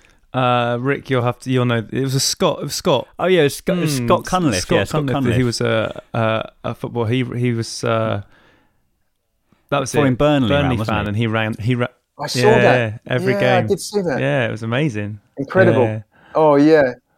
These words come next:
Speaker 3: No, that's, that's a big commitment over the course of a, a season, wasn't it?
Speaker 1: Yeah.
Speaker 3: He was going to all the away
Speaker 1: Yeah.
Speaker 3: games.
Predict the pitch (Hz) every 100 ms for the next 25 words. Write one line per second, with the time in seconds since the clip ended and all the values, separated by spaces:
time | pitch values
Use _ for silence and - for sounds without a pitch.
0 | _ - 147 143 139 156 - 160 - 135
1 | 165 - 160 160 139 143 139 135 135 -
2 | 160 143 - 127 135 123 - _ _ -
3 | - 165 165 131 120 143 139 120 120 123
4 | 117 139 127 120 139 131 131 147 143 131
5 | 127 107